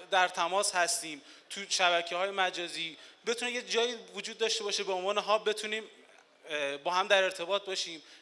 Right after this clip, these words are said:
اطلاعاتمون رو بپرسیم، اه، و به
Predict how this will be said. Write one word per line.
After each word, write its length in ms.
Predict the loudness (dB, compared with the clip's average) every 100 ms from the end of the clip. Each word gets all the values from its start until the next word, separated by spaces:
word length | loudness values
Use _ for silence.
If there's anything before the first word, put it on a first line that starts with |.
| -8
اطلاعاتمون 640 | -6 -2 0 2 0 -4 -6
رو 60 |
بپرسیم، 560 | -6 -6 -6 -8 -10 -12 -18 -20 _ _
اه، 80 | -10 -8 -8 -10 -10 -4
و 420 | -2 0 0 -2 -6 -14 -20 _ _
به 200 | -6 -6